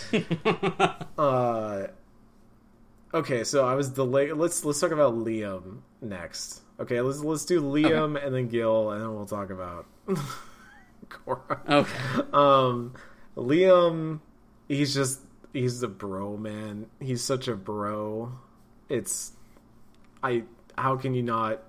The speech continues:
Speaker 2: love how bro he is? He's, he brought a couch. I still don't underst-, like, I love that that's, like, a thing that you kinda hear some of the crewmate talk about it,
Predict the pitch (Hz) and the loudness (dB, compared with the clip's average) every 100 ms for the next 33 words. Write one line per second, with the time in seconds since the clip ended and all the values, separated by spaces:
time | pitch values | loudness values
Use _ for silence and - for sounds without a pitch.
0 | - 120 113 110 110 117 110 104 101 104 | -16 -4 0 0 -2 -4 -4 -4 -4 -4
1 | 107 107 98 101 101 107 - - - 131 | -4 -6 -6 -6 -8 -10 -12 -14 -10 -2
2 | 135 135 131 127 - 107 107 98 - - | 2 2 2 -2 -4 -2 -4 -6 -12 -14
3 | - 123 127 139 131 120 120 117 - 147 | -8 -6 -2 0 0 0 -4 -6 0 2
4 | 135 135 147 139 131 127 123 127 117 113 | 4 4 4 4 0 0 0 0 -2 -4
5 | 123 123 127 131 117 110 113 147 127 143 | -2 -2 -2 -2 -2 -4 -6 -10 -6 -2
6 | 127 120 120 123 123 123 - - - - | -2 -2 0 0 0 -4 -12 -20 -20 -14
7 | - 139 123 131 127 117 - 113 104 123 | -4 -2 0 0 0 0 -2 -4 -4 -2
8 | 120 123 131 131 | -2 0 -2 -4